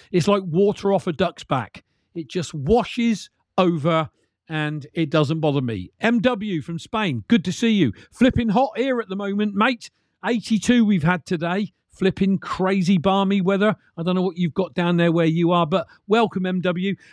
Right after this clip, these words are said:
Um, so all these narratives are geared to try and discredit Bitcoin or kill Bitcoin or whatever it might be. It ain't happening, people. Bitcoin shrugs them off and then it just goes again.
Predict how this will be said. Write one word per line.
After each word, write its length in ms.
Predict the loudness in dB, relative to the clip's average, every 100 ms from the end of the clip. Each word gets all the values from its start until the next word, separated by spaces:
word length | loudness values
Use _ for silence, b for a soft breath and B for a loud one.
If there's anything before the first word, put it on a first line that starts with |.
| b
Um, 220 | 0 0
so 440 | -8 -2 2 2 0 b b _ -4
all 240 | 2 2
these 320 | 4 4 4 2
narratives 1040 | 2 2 2 0 2 2 2 -2 -12 -14 _ _ _ _ -2
are 60 |
geared 560 | -2 2 4 6 4 2
to 100 | -8
try 360 | -6 -2 -2 -2
and 200 | -4 -4
discredit 680 | -6 -6 -4 -2 -2 -2
Bitcoin 440 | -6 -4 -2 0 0
or 80 | 0
kill 300 | 0 0 2
Bitcoin 480 | 0 0 0 4
or 60 | 4
whatever 340 | 2 0 2
it 100 | 0
might 280 | 2 0 2
be. 480 | 0 0 0 -2 -4 _ _ _ _ -6
It 140 | 0
ain't 200 | 0 2
happening, 340 | 0 -2 -4 0
people. 440 | 0 0 -6 -12 _ _ _ -6
Bitcoin 440 | -6 0 0 0
shrugs 340 | 0 0 0
them 160 | -2 2
off 260 | 2 0 _ _ _ -10
and 140 | -4 -2
then 100 | -2
it 60 |
just 240 | 0 -2 2
goes 260 | 2 2
again. 380 | 0 0 0 -4